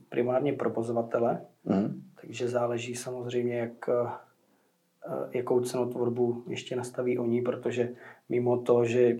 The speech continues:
Speaker 1: jim zdražíme my, což je ten surovinový vstup, tak, tak jim zdraží pracovní síla, energie a další režijní náklady kolem, takže těžko říct.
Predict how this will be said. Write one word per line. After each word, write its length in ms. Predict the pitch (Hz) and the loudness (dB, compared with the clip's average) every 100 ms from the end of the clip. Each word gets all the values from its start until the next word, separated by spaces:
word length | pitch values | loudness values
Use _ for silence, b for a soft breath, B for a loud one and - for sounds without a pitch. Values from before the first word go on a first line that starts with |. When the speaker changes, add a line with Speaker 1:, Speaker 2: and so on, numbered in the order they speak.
| - - | -2 -4
Speaker 1:
jim 160 | 120 | -2
zdražíme 440 | 120 120 117 127 117 | 0 0 0 2 2
my, 340 | 110 117 147 - b b b _ | 2 0 -2 -10 b b b _
což 220 | - - | -12 -6
je 60 | 120 | -2
ten 160 | 123 | 0
surovinový 580 | 123 127 120 123 120 120 | 0 0 4 4 6 2
vstup, 420 | 113 - 123 123 - | 2 0 2 2 0
tak, 480 | 117 117 - - - b b b - | -2 -2 -4 -10 -12 b b b -8
tak 200 | 113 - | -4 0
jim 100 | 120 | 0
zdraží 460 | 120 120 120 120 | 4 4 4 2
pracovní 640 | 117 - - 120 - 123 123 | 2 -2 -4 -2 -2 0 0
síla, 380 | 123 120 120 120 | 0 2 4 4
energie 640 | 120 117 113 120 120 120 | 2 0 2 2 4 4
a 20 | |
další 360 | 117 117 - 123 | 0 -4 0 2
režijní 260 | 120 123 | 2 2
náklady 340 | 117 110 131 123 | 2 0 0 -2
kolem, 440 | - 120 117 117 b b b _ | 2 2 2 -2 b b b _
takže 180 | 117 117 | -6 -4
těžko 360 | 117 - - 117 | -4 -4 0 0
říct. 380 | 117 117 - | 0 -2 -8